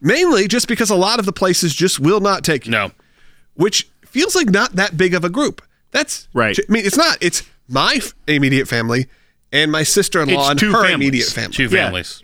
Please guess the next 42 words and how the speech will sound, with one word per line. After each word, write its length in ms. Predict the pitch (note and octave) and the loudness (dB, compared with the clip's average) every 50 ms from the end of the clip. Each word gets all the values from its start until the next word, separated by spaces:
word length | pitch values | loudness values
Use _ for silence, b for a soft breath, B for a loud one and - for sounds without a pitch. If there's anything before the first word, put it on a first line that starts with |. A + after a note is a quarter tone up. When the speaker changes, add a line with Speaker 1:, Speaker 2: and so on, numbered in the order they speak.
| - | -4
Speaker 1:
It's 120 | - E3 F3+ | -2 0 0
Speaker 3:
How 60 | G3 | 2
Speaker 1:
a 20 | |
Speaker 3:
many, 240 | G#3 G#3+ A3+ A3 G#3+ | 2 2 2 2 0
Speaker 1:
family 260 | F3 D#3 D#3 D#3+ G#3 G#3+ - A3 | 0 2 2 2 2 4 4 2
Speaker 3:
most 20 | G#3+ | 2
Speaker 1:
of 60 | F#3 | 2
five 340 | - - - G#3+ A#3 A#3 B3 | -2 -2 0 2 2 2 2
and 80 | B3+ A#3 | 2 0
a 40 | G#3+ | 0
Speaker 3:
people 100 | - - | 0 2
Speaker 1:
family 260 | F#3+ F#3+ F#3 G3 G3 | 2 2 2 2 2
of 60 | F#3+ | 2
four. 360 | - F3 C3+ G#2+ F#2 - - - b b b b | 2 0 -2 -2 -4 -10 -12 -16 b b b b
Speaker 3:
I 140 | - G3 B3+ | -4 -4 -2
would 160 | C4+ B3+ G3 | -2 -2 -2
say 160 | - G#3+ F3 | 0 -2 0
maybe 260 | E3 F3+ G#3 G#3+ G#3 | 0 0 0 0 0
not 140 | F#3 F3 C#3+ | 0 -2 -2
most, 360 | C#3 D3+ D#3+ D#3+ C#3 - - B2+ | 0 0 0 0 0 -2 -4 -2
but 180 | C3+ D3 D3 - | -2 -2 -2 0
a 100 | D#3 D3+ | -2 0
large, 520 | D3+ D3+ E3+ G3+ B3 B3+ G3+ D3 C#3 - | 2 2 2 2 2 0 0 -2 -4 -4
maybe 260 | D#3+ D3+ F#3+ G#3 F#3 | -2 0 0 0 -2
forty 640 | C#3 - - - E3 E3+ F#3 G3+ G3 A3+ A3 A3 A3 G#3+ | -4 -6 -4 0 2 4 4 2 2 0 0 0 0 -2
to 200 | - - D#3+ C#3+ | -2 -2 -2 0
sixty 440 | - - F3+ - - - - F3 | 2 0 0 0 -2 -2 -2 -2
percent 540 | D#3+ - D#3+ C#3+ - - - E3 D3+ B2+ A#2+ - _ _ _ _ _ _ - | 0 0 0 0 0 0 0 0 0 -2 -4 -8 _ _ _ _ _ _ -2
of 160 | D3+ C#3 - | -2 -2 0
people 240 | - E3 C#3+ D#3+ C#3+ | -2 -2 -2 -2 0
going 260 | B2+ C#3+ D3+ E3 D#3 | 0 0 0 0 0
to 60 | C3 B2+ | -2 -2
Disney 420 | A#2 C3 D3 C#3+ D3 F3 F3 F3+ | 0 0 0 0 0 0 0 0
are 200 | - D3+ C#3+ C#3 | 2 0 0 2
with 360 | C3 C#3 C#3+ C#3 C3+ A2+ C3+ - - - | 2 2 2 2 0 -2 -6 -12 -4 -2
another 340 | C#3 C#3 C#3 C#3 B2 A#2 | 0 2 2 2 0 -2
family. 400 | G#2+ - C#3+ C3 G#2+ G2 - - _ - | -2 -2 -2 -2 -2 -6 -10 -16 _ -4
Speaker 1:
Right. 180 | E3+ G#3+ F#3+ C3+ | -2 -2 0 0
Speaker 3:
Whether 220 | F3 F3 E3 D#3+ | 0 0 0 0
it 80 | C#3+ B2+ | 0 0
be 80 | C3 | -2
grandparents, 880 | B2 G#2+ C3+ D3+ D#3 D3 C#3+ C#3+ D3+ D3 D3 D3 C#3+ C#3 - - - | -2 0 0 0 0 0 0 0 2 2 2 0 0 -2 -2 -4 -6